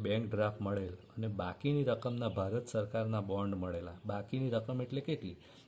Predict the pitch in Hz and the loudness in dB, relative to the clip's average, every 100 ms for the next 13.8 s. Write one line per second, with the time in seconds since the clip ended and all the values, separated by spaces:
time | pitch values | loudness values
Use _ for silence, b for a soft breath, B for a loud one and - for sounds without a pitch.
0 | - - 98 98 131 131 143 139 127 139 | -18 -10 -8 -4 -2 0 0 -2 -2 -2
1 | 139 127 151 151 117 107 104 107 101 95 | 0 2 2 2 2 2 2 0 -2 -2
2 | 98 127 - 101 104 131 143 117 117 113 | -2 -4 -2 -2 4 4 4 -2 -2 0
3 | 190 - - 127 127 120 98 92 92 90 | -2 -4 -4 2 2 2 0 -2 -4 -6
4 | 92 B B B B B - 107 120 151 | -8 B B B B B -4 0 2 2
5 | 123 117 120 123 123 127 113 110 123 123 | 4 2 2 0 0 0 0 2 2 0
6 | 123 117 110 117 117 95 92 120 120 101 | 0 0 0 -2 0 0 0 0 0 2
7 | 101 110 - 120 120 120 117 B B B | 2 2 0 0 0 -2 -4 B B B
8 | - 107 107 107 95 - 113 104 - 104 | 0 2 2 2 0 2 0 0 -2 -4
9 | 101 101 98 90 92 101 208 - - 104 | -4 -4 -2 -2 -2 0 -2 -4 -4 -2
10 | 98 - 90 92 92 98 123 196 156 98 | -2 -4 -8 -8 -10 -8 -8 -6 -4 0
11 | 101 113 110 - 104 113 113 101 98 104 | 2 2 0 -2 0 0 2 0 0 -2
12 | 104 104 110 101 95 110 110 107 107 104 | -2 -2 -2 -4 -2 -2 -2 -2 -4 -4
13 | 107 101 104 104 104 98 110 107 | -4 -4 -2 -4 -6 -4 -2 -2